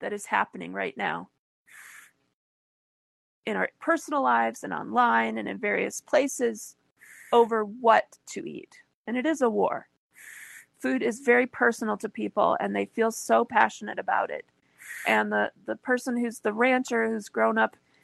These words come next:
in the beef and the dairy world, they're gonna have their opinions on it. And then on the other extreme, you've got the vegan community. We know how to make healthy babies, and,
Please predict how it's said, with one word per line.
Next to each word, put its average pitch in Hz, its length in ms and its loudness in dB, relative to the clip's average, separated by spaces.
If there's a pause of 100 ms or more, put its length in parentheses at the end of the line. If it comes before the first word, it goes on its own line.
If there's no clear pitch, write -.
(180)
in 214 160 0
the 208 80 0
beef 247 420 0
and 208 140 0
the 202 60 0
dairy 233 340 6
world, 220 420 4 (560)
they're 233 160 8
gonna 247 160 -2
have 233 200 2
their 226 160 2
opinions 226 500 -6
on 214 180 2
it. 220 260 -6
And 208 220 -6
then 214 240 -6 (400)
on 208 180 4
the 208 140 0 (120)
other 247 240 4
extreme, 233 600 -4
you've 214 180 -10
got 196 200 0
the 208 80 0
vegan 247 400 -2
community. 233 440 -2
We 233 240 2
know 247 140 4
how 226 120 6
to 226 60 0
make 226 200 -6
healthy 220 280 0
babies, 220 480 -4
and, 208 160 -6